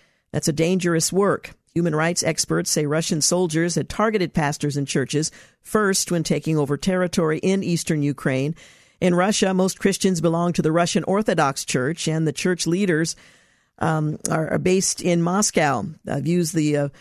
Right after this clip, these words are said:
breakaway Orthodox Church of Ukraine as illegitimate, and evangelical Christians like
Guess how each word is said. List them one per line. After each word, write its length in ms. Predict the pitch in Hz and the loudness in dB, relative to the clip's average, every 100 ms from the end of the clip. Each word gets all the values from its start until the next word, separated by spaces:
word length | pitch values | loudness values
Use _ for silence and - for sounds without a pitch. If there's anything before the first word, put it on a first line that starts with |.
| _ | _
breakaway 520 | - 170 190 180 165 160 | 0 2 2 2 2 2
Orthodox 600 | 180 190 180 156 151 - | 0 0 0 0 -2 -4
Church 460 | - 156 160 - | -2 0 0 -2
of 140 | 156 143 | -2 0
Ukraine 560 | 151 - 220 190 175 | -2 0 0 2 0
as 360 | 151 147 - - | 0 0 -2 -2
illegitimate, 720 | 180 180 151 185 214 156 160 - | 0 2 2 2 2 0 -2 -4
and 200 | 151 160 | -2 0
evangelical 680 | 175 151 165 220 220 170 139 | 0 2 2 0 2 0 0
Christians 600 | - 143 - 139 165 151 | -2 -4 -2 -4 -2 -2
like 240 | 147 | -2